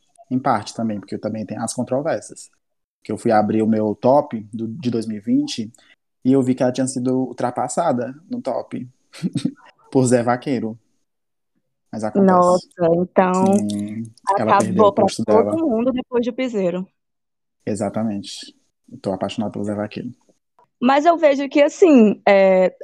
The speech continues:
Speaker 2: os fãs de diva pop, no geral, né, têm muito comprometimento com diva pop.
Speaker 1: Uhum.
Speaker 2: Eu nunca tive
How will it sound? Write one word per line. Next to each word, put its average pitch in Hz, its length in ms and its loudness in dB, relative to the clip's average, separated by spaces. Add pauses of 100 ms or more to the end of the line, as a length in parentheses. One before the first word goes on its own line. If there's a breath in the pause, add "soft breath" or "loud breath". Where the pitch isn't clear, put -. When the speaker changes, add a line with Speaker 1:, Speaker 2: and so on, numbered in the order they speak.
(100)
Speaker 2:
os 247 720 2
fãs 240 220 2
de 220 60 2
diva 190 280 4
pop, 202 380 2
no 185 120 2
geral, 170 480 2
né, 185 300 -4
têm 233 220 2
muito 247 340 2
comprometimento 240 960 0
com 233 180 4
diva 208 320 4
pop. 190 560 0 (440)
Speaker 1:
Uhum. 131 240 2
Speaker 2:
Eu 269 160 8
nunca - 420 -2
tive - 240 -14